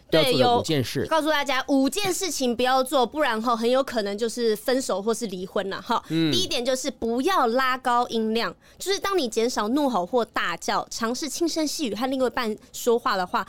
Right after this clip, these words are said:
Speaker 1: 那这样子呢，就可以获得一定程度改善，就是用温和一点的方式。
Speaker 2: 所以我可以讲说，“你不觉得你脑袋有洞吗？”
Speaker 1: 对呀，就是用很平和的语气，但讲好伤人的话。
Speaker 2: “你要不要去吃屎呢？”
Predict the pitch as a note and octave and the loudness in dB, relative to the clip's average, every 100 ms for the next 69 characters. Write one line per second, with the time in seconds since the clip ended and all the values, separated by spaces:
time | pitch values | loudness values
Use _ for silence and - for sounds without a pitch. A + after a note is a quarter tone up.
0 | - - C4 D4 C4 G#3 G3 B3 B3 A3+ | -6 -4 -2 0 -2 -2 -2 0 0 0
1 | F#3+ - - - G3 G#3+ A#3 A3 F#3+ F#3+ | -2 -4 -2 0 0 -2 -2 -4 -4 -4
2 | F#3+ D#3 - G3+ G3 C4+ C4+ C#4 C4 G4+ | -6 -6 -6 -6 -6 -6 -4 -2 0 0
3 | G4+ A#3+ G#3+ C4+ G3+ - - F3+ F3 - | -2 -4 -6 -4 -6 -6 -8 -8 -8 -8
4 | G3 A#3 F#3+ G#3 E3+ C3+ D#3+ E3 - - | 0 2 4 2 0 0 0 -2 -6 -20
5 | - - F#3 F3+ - F#3 F3+ F3 D#3+ G#2 | -16 0 0 0 -2 0 2 2 2 0
6 | F3 E3 A2+ F2 - E3 C3 A2 G#2 G#2 | -2 -2 -4 -6 0 2 2 0 -4 -4
7 | G#2 A#2 C#3+ - D#4 D4+ C#4 B3+ C4 C4 | -4 -4 -2 2 2 2 0 0 -2 -4
8 | D#4+ F4+ F#4+ D#4+ C4 - - - - C4+ | -6 -4 -4 -2 -6 -8 -14 -8 -4 -2
9 | C#4 C#4 C4+ G#3+ D4+ D4+ C#4+ A3+ G#3+ F#3+ | 2 2 0 -4 -2 0 0 -2 -4 -6
10 | - C4 B3+ A#3+ C#3+ F#3+ - F#3 A3+ A#3 | -2 0 2 2 -2 -4 0 2 4 2
11 | - - F3+ - F#3+ F#3+ - B2+ G2 G#2 | 0 -8 -8 -4 -4 -2 -2 -2 -2 -2
12 | A2 A2 | 0 0